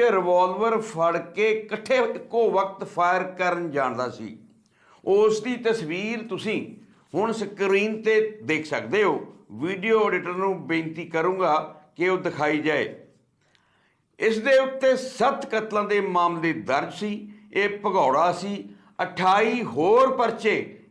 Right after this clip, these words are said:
ਇਹਦੇ 'ਤੇ ਦਰਜ ਸੀ ਤੇ ਮਾਮਲੇ ਅੱਗੇ ਚੱਲ ਰਹੇ ਸੀ।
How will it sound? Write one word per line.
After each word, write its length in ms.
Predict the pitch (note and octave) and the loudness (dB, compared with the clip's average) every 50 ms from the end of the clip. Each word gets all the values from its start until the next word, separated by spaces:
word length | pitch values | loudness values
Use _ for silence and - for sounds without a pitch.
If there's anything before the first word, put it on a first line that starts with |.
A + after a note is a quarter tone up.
| _ - | _ -4
ਇਹਦੇ 340 | F#3 G#3 G3+ G#3+ G#3 F#3+ - | -2 0 2 2 2 2 2
'ਤੇ 160 | - F3+ E3+ | 0 0 0
ਦਰਜ 360 | B2 - C3 C#3+ D#3+ F3+ - | 0 0 0 0 0 0 -4
ਸੀ 400 | - - G3 G3+ G3+ G3+ - - - - - _ _ _ | -6 -6 -4 -4 -4 -6 -8 -12 -18 -20 -20 _ _ _
ਤੇ 100 | - G3 | -2 -2
ਮਾਮਲੇ 640 | G3 F#3+ F3 F3 F3 F3 E3+ E3+ F3 F3+ F#3 F#3 F#3+ - | 0 2 2 2 2 2 0 0 0 2 0 0 -2 -4
ਅੱਗੇ 300 | E3 D3+ C3 B2+ E3+ F3 | -6 -6 -4 -2 -2 -2
ਚੱਲ 400 | E3+ E3 - - D#3+ D3+ D3+ D3+ | -2 -4 -2 0 0 0 0 0
ਰਹੇ 180 | F3 G3+ G#3 G3 | -2 -2 -2 -2
ਸੀ। 400 | G3 G3+ G#3 G3+ - - - | -2 -4 -4 -6 -6 -8 -12